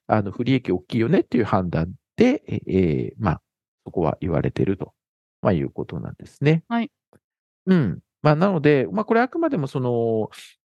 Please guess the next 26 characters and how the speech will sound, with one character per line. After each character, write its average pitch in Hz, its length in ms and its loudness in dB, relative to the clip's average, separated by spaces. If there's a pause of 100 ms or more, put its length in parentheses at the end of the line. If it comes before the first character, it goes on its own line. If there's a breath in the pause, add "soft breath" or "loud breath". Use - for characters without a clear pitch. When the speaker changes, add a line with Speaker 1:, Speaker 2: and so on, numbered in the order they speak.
(280)
Speaker 1:
国 131 120 -12 (220)
家 143 120 0
公 151 120 -2
務 147 200 0
員 127 80 0
の 95 80 -2
経 120 200 0
産 127 200 -2
省 110 140 -6
の 95 100 -4
中 117 300 2
で 110 120 2
の 107 120 -6
話 90 360 -4
な 85 120 0
ん 90 120 -8
で、 127 200 2
ま 127 120 -4
あ、 127 60 -8 (120)
全 330 200 0
部 269 80 -2
に - 160 -2
が 95 220 2
こ - 140 -4
れ 92 200 2
に 87 240 -2